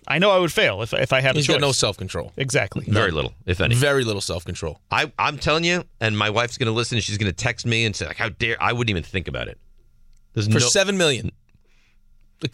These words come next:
Speaker 2: don't even start.
Speaker 3: I swear to God.
Speaker 2: You come from way too much money. For seven million dollars, you would not. You just get rid of all your electronics and T V for
Speaker 3: I,
Speaker 2: a year.
Speaker 3: now, here's the thing. I can follow the Giants.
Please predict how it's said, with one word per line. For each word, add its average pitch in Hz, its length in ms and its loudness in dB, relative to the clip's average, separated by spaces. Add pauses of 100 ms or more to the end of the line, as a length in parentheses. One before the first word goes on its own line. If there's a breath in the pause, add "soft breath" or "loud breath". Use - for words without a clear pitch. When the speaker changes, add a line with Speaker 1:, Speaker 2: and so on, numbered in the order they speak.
(120)
Speaker 2:
don't 139 240 4
even 95 160 -2
start. 73 320 -6
Speaker 3:
I 107 80 2
swear 165 240 2
to 180 60 0
God. 160 180 2
Speaker 2:
You 160 80 4
come 165 160 0
from 143 140 0
way 139 100 4
too 135 140 -2
much 123 160 0
money. 110 220 2
For 113 120 -4
seven 123 380 2
million 120 240 4
dollars, 104 280 0
you 113 120 2
would 117 120 4
not. 107 400 0
You 120 280 0
just 110 240 0
get 123 120 2
rid 123 140 4
of 110 100 4
all 120 200 4
your 123 100 2
electronics 113 540 0
and 107 120 -2
T 120 180 2
V 104 120 2
for 113 140 0
Speaker 3:
I, 135 40 2
Speaker 2:
a - 40 0
year. 110 220 2
Speaker 3:
now, 147 40 0
here's 151 160 0
the 135 60 -4
thing. 131 120 0
I 110 120 2
can 117 180 -4
follow 117 420 0
the 123 120 -2
Giants. 120 500 -2